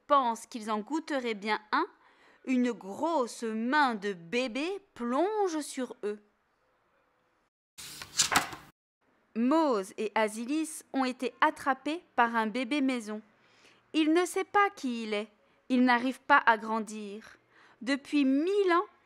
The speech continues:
il essaie toutes les nourritures qu'il trouve, mais aucune ne lui convient. Il veut essayer Mose et Azilis.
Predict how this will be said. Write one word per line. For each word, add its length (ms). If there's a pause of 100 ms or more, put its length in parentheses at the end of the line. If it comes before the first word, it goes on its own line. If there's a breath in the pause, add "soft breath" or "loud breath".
il 120
essaie 320 (160)
toutes 440
les 100
nourritures 600
qu'il 220
trouve, 440 (400 soft breath)
mais 200 (120)
aucune 640 (140)
ne 140
lui 160
convient. 480 (1040 soft breath)
Il 180
veut 240
essayer 420
Mose 480
et 140
Azilis. 720